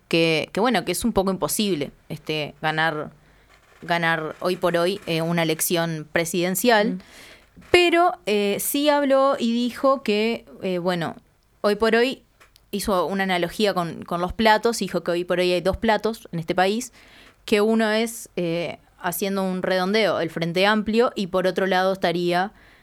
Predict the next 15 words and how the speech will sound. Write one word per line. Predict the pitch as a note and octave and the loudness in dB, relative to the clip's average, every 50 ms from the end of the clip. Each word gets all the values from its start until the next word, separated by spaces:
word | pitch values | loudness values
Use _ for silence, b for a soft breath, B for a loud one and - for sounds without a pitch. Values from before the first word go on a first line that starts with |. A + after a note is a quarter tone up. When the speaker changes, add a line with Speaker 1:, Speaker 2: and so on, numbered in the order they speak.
| b b - | b b -2
Speaker 1:
eh, | F3 E3 D#3+ D#3 | 0 2 2 2
la | D#3+ E3 E3 | 2 2 2
coalición | D#3+ E3+ F3 F3 E3 - F#3 F3+ | 2 2 2 0 0 0 0 0
de | F#3+ F#3+ | 2 2
gobierno | G3 G3+ G#3 G#3 G3+ G3+ G3+ G#3 G#3 A3 A3+ | 4 4 4 4 2 2 2 2 0 0 0
y | - G#3+ G3+ G3+ | 0 -2 -2 0
los | G#3+ G3+ | -2 -2
partidos | G#3 - F#3+ F3+ - G3 F#3 F#3+ F#3+ | 2 2 0 2 2 0 0 0 0
que | F#3+ G3 | -2 -4
se | - F#3 | -4 -2
integran | F3 E3+ E3+ F3+ F3+ F3+ F3+ F3+ F#3 | -4 0 0 2 2 2 2 2 2
ahora, | F#3 F3+ F#3 F#3 F#3 F3+ F#3 F#3+ | 2 2 2 2 2 2 2 2
los | G3+ F#3+ | 2 0
que | - - D#3+ | -2 -4 -2
pasen | - D#3 D#3 - - F3 F3 E3+ | -2 -2 -2 -2 -2 -4 -4 -4